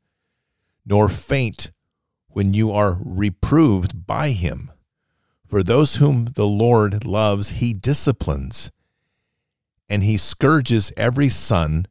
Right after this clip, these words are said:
whom he receives." It is for dis-, it is for discipline that you endure. God deals with you as with sons, for what son is there whom his father does not discipline?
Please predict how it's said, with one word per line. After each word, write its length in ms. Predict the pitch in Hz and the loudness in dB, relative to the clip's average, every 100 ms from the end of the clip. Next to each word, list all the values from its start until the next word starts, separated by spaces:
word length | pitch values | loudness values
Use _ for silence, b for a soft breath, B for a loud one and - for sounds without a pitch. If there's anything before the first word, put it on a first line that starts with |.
| _ | _
whom 220 | - 104 82 | -6 -2 0
he 120 | 82 | 0
receives." 800 | 80 82 - 98 71 - - - _ _ _ _ _ _ _ _ _ _ _ _ _ _ _ _ | 0 -2 -2 -2 -2 -6 -12 -12 _ _ _ _ _ _ _ _ _ _ _ _ _ _ _ _
It 120 | 120 120 | -2 2
is 200 | 117 - | 2 0
for 360 | - 135 143 | -2 2 2
dis-, 420 | 120 - 143 - - _ | 0 -2 -2 -2 -6 _
it 120 | 123 | 0
is 140 | 113 - | 0 0
for 220 | 139 156 | 2 0
discipline 640 | 120 135 - 110 95 90 | 2 0 0 -2 -2 0
that 140 | 95 98 | 0 -2
you 220 | 110 110 | -2 0
endure. 760 | 104 101 87 113 117 80 92 - _ _ - | 0 0 2 2 2 2 -2 -6 _ _ -8
God 340 | 104 120 117 | -4 -2 -2
deals 400 | 110 123 135 107 | -2 0 2 2
with 240 | 101 95 101 | 0 -2 0
you 180 | 104 - | 0 0
as 320 | 107 110 107 | -2 0 0
with 180 | 107 110 | 0 -2
sons, 560 | - - 123 90 90 - | -2 -2 -2 0 0 -2
for 220 | 104 95 | 0 0
what 320 | 110 123 - | 0 -4 -4
son 420 | - - 123 123 - | -4 -2 -2 -2 -4
is 260 | 113 101 | -4 -4
there 220 | 95 95 92 | -2 0 -2
whom 200 | - 110 | -2 -2
his 240 | 98 101 - | -2 -2 -4
father 520 | - 113 104 85 80 B B B | -4 -2 0 0 -2 B B B
does 260 | 101 98 95 | -2 0 -2
not 240 | 101 98 | -4 -2
discipline? 600 | 117 113 - - 73 71 | -4 -2 -2 -4 -8 -10